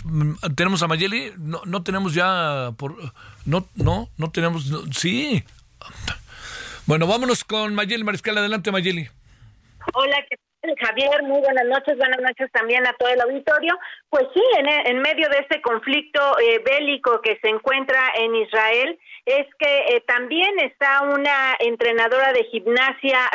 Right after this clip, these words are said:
Speaker 2: jalisciense y, bueno, decía ya el gobernador Enrique Alfaro Ramírez que estarán haciendo todo lo posible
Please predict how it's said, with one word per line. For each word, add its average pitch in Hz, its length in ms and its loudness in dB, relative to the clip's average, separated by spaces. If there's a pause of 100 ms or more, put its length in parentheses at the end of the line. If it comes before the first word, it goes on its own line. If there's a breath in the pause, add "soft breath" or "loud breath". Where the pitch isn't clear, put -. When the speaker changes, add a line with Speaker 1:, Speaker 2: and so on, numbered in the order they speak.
Speaker 2:
jalisciense 302 880 2
y, 269 100 2
bueno, 277 300 2
decía 269 480 2 (100)
ya 254 300 2
el 254 80 0
gobernador 220 560 2
Enrique 240 340 0
Alfaro 247 320 2
Ramírez 294 480 2 (420 loud breath)
que 262 140 4
estarán 269 420 2
haciendo 302 520 0
todo 285 260 2
lo 269 160 0
posible 254 500 0